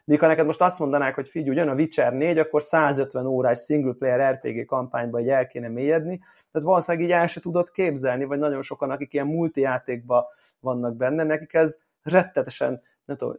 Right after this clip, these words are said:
unalmas, ilyen öncélú, csak ott így fut a monitoron belül, ne-, nem, nem, ami, amit megszerzel dolog, az így nem, nem az egész világon érvényes, hanem csak így azon az egy játékon belül, amit aztán félreteszel, és, és igazából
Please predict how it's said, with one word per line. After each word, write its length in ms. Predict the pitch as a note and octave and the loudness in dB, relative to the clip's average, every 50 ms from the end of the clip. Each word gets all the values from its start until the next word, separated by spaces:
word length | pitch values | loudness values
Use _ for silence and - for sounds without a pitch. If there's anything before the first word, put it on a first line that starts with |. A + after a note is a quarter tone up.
| - - - _ | -12 -18 -14 _
unalmas, 840 | - F#3+ F#3 F3+ E3 D#3+ D#3 D3+ D3+ D3+ D3 C#3+ C#3 D3 - - - | -4 0 2 4 6 6 6 6 6 4 4 4 4 2 0 -2 -6
ilyen 180 | B2+ A#2 A2+ - | -6 -6 -4 -4
öncélú, 600 | - E3+ E3+ E3 - - D#3+ D3+ D3 C#3 C#3 C#3 | -2 -2 -2 -2 -2 2 4 4 6 6 4 2
csak 200 | C#3 - - - | 0 -4 -14 -14
ott 100 | - - | -14 -14
így 60 | B2 | -14
fut 240 | - - E3+ E3 - | -2 2 2 4 4
a 60 | C#3+ | 4
monitoron 540 | B2+ C#3+ D3+ D3+ C#3 - C3 A#2+ A#2 A2+ A2 | 6 6 6 4 4 2 -2 -4 -4 -2 2
belül, 600 | B2 D3+ D#3+ E3 D#3+ D#3 D3+ D3+ D3+ D3 C#3+ D3 _ _ _ - - - - - - A#2+ B2 | 4 4 6 6 6 6 8 8 6 6 4 2 _ _ _ -20 -18 -16 -12 -10 -10 -8 -6
ne-, 200 | C#3 C#3 - - | -6 -6 -4 -2
nem, 480 | D3 D#3 D#3 C#3+ D3 D3 C#3+ C#3+ C#3+ - | 0 2 2 2 0 -2 -4 -4 -4 -4
nem, 320 | D3 D3 D3+ D3 C#3 - - C#3+ D3 - _ - - | -2 0 0 0 -2 -4 -6 -10 -12 -12 _ -14 -10
ami, 180 | - D3+ D3+ D3 | -4 0 2 2
amit 180 | D3 D3+ D3+ - | 2 2 2 2
megszerzel 680 | D#3+ F3+ F3 - - - E3+ D#3 D3 C#3 D3+ C3 C3 | 2 0 0 2 4 6 8 8 8 6 4 4 6
dolog, 380 | B2+ D3+ D#3+ D#3+ D#3+ D#3 D#3 C#3+ | 6 8 8 10 10 8 8 6
az 120 | C3 C3+ | 2 0
így 140 | C3+ B2+ B2 | 0 0 0
nem, 280 | C#3+ D3+ D3 C#3+ C#3 - _ _ _ _ _ _ | 2 2 2 2 0 -4 _ _ _ _ _ _
nem 160 | - D3+ D3 | -2 -2 0
az 120 | E3 C#3 D#3 | 2 4 4
egész 320 | D3 C#3+ C#3+ C3+ - - | 4 4 4 0 0 2
világon 480 | D3+ E3 E3+ E3 D3+ D3+ C#3+ D3 D3 D3 | 2 4 6 6 6 6 4 4 4 6
érvényes, 640 | D3+ D3+ D3 C#3+ D3 D3 C#3+ D3 C#3+ C#3+ C#3+ - | 6 6 6 6 4 2 2 2 2 0 -2 -2
hanem 260 | - C#3 C3+ C3+ C3 B2+ | -4 -6 -6 -6 -6 -8
csak 200 | - - - - | -10 -12 -10 -8
így 300 | B2 A#2+ A#2 - _ _ _ | -10 -10 -10 -12 _ _ _
azon 240 | - C3 B2+ A#2+ A#2 | -8 -6 -6 -6 -2
az 80 | A#2 | 0
egy 180 | D3 C3+ B2 B2 | 0 0 2 2
játékon 640 | B2+ B2 B2 - B2 A#2 - - B2+ A#2+ A2+ A#2 A#2+ B2+ | 2 2 2 0 -4 -6 -6 -6 -6 -6 -6 -10 0 4
belül, 300 | D3 D3+ D3 D3+ D3+ C#3+ | 6 8 8 8 6 6
amit 160 | C#3 C3 B2+ | 4 2 -2
aztán 200 | C3 - - A2+ - | -6 -8 -10 -10 -2
félreteszel, 480 | - D3+ D3 D3 D3 C#3 - - B2 | 2 2 4 4 2 -2 -4 -4 -4
és, 220 | B2+ C3 - - - _ _ _ - | -4 -6 -8 -12 -20 _ _ _ -18
és 260 | - A#2+ - - - | -16 -16 -16 -16 -16
igazából 540 | C#4 - C3 B2+ B2 A#2 A#2+ B2 A#2+ - _ | -14 -8 -6 -4 -4 -2 -2 -2 -4 -6 _